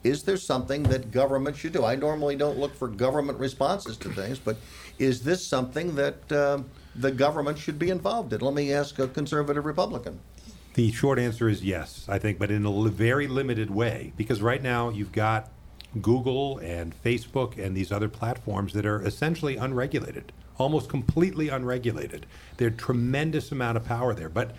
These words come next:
Speaker 2: now that's one of the reasons why they're so effective. That, and effective not only as businesses, but effective in transforming our
Speaker 1: Elizabeth
Speaker 2: lives.
Speaker 1: Warren thinks that Facebook should be broken up. Do you agree with that?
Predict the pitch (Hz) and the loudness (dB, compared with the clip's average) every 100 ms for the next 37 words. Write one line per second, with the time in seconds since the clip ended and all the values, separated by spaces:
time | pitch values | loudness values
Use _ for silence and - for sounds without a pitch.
0 | - - 117 123 135 - 117 156 123 104 | -10 0 2 4 0 0 0 0 0 0
1 | 104 113 90 95 98 101 - 107 101 - | 0 -2 0 -2 0 -2 -2 -2 -2 0
2 | 180 185 - - - - - - 117 117 | -2 0 -6 -6 -18 -20 -18 0 2 2
3 | 123 117 117 143 139 127 110 117 117 107 | 0 2 2 0 0 0 2 2 0 -2
4 | 87 92 156 208 - 104 101 110 117 127 | -2 0 0 0 0 -2 -2 -2 0 0
5 | - 113 117 117 135 113 147 151 131 147 | 0 0 -2 -2 -6 -4 -4 2 4 4
6 | 165 202 - 165 165 165 151 147 143 - | 4 4 2 2 2 2 -2 -2 -2 -4
7 | 135 - 131 127 - 120 - 107 113 98 | -6 0 0 0 -4 -6 -4 -2 -2 0
8 | 113 113 104 95 - - 123 123 135 143 | 0 0 -2 -4 -10 -4 -2 -2 -4 -4
9 | 143 170 | -4 -6